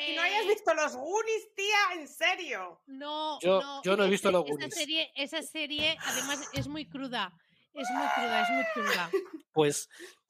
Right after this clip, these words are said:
Speaker 3: a ver, no es que, no es que, no es que la hayan copiado, pero sí que de repente, o sea, yo viendo, yo viendo, yo
Speaker 2: De hecho, a
Speaker 3: viéndola
Speaker 2: mí me han
Speaker 3: y
Speaker 2: dicho que no, no me la vea, depende de qué momento vital, eh, me encuentre en ese momento, porque es bastante,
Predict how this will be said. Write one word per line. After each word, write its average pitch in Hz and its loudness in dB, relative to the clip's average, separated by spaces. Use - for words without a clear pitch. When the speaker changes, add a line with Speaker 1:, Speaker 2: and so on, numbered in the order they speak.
Speaker 3:
a 160 -2
ver, 165 2
no 175 2
es 180 4
que, 208 4
no 156 -2
es 175 -4
que, 202 0
no 156 -4
es 165 -8
que 220 -2
la 208 2
hayan 175 -2
copiado, 208 -2
pero 139 0
sí 175 4
que 208 4
de 202 4
repente, 190 0
o 185 -2
sea, 180 0
yo 160 4
viendo, 185 -2
yo 165 2
viendo, 185 -2
yo 160 -4
Speaker 2:
De 185 8
hecho, 254 6
a 440 8
Speaker 3:
viéndola - 4
Speaker 2:
mí 359 2
me 403 4
han 392 2
Speaker 3:
y 339 -4
Speaker 2:
dicho 349 0
que 262 2
no, 269 -8
no 269 -8
me 294 0
la 294 4
vea, 302 2
depende 269 -4
de - -8
qué 269 -8
momento 240 -2
vital, 240 4
eh, 208 -2
me 208 -2
encuentre 220 -4
en 214 0
ese 208 -6
momento, 196 -2
porque 196 -2
es 190 0
bastante, 214 0